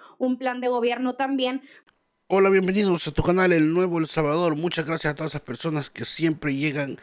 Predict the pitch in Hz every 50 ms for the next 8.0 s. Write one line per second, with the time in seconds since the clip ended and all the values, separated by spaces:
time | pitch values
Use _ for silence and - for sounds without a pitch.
0 | - - - _ _ _ - 147 139 120 143 151 147 - - - 110 131 135 147
1 | 165 156 123 127 127 135 127 143 147 147 135 127 - - 123 - - 117 117 127
2 | 131 131 120 123 127 - 131 110 113 117 117 - 113 - - 92 - - 117 117
3 | 117 110 - _ - - _ _ _ _ - 113 107 107 - 107 107 - 120 113
4 | 113 107 - - 110 104 107 104 98 98 98 101 110 110 110 107 104 101 101 98
5 | 113 104 104 101 104 - - - 147 143 123 107 104 104 104 101 104 101 - -
6 | - - _ _ _ _ _ _ _ _ - - - - 143 147 147 - 104 95
7 | - - 113 123 123 113 98 92 87 - 92 87 87 95 104 110 107 107 98